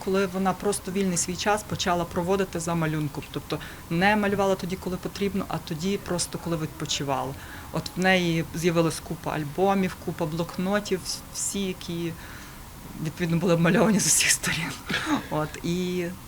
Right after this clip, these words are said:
появля-, почали з'являтися картини, які були дійсно схожі не зовсім на дитячі,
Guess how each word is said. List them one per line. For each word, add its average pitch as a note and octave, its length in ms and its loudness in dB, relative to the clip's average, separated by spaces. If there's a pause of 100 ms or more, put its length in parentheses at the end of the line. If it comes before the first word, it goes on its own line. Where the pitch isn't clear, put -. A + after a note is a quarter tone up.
(200)
появля-, F#3 320 6
почали A3 400 2
з'являтися F3+ 460 2
картини, G3+ 560 0
які E3 380 -2
були D3+ 240 -2
дійсно E3+ 320 0
схожі E3 440 0
не D#3+ 160 0
зовсім E3 440 0
на D3+ 80 0
дитячі, C3+ 560 -4